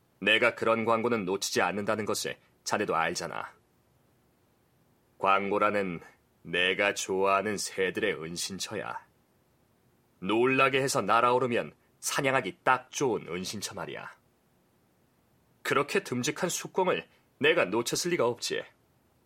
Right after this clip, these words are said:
토프카의 라이센더 스타 박사라는 사람은 있지도 않아.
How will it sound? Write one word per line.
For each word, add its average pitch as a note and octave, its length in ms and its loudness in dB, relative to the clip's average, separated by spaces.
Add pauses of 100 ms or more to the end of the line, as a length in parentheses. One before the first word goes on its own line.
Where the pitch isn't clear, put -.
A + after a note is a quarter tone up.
(1400)
토프카의 D#3 720 2
라이센더 D3+ 520 4
스타 - 220 0
박사라는 D3 440 4
사람은 C3+ 460 4
있지도 G2+ 380 -2
않아. A2+ 400 2